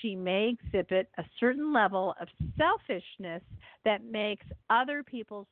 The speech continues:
lives hard. Here are some of the symptoms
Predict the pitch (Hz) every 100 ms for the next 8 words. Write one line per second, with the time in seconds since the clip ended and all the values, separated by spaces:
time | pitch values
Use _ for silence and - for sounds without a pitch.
0 | 185 170 160 160 160 - - 156 139 -
1 | - _ - - - 415 403 349 - 294
2 | 285 269 254 - 294 381 - 185 -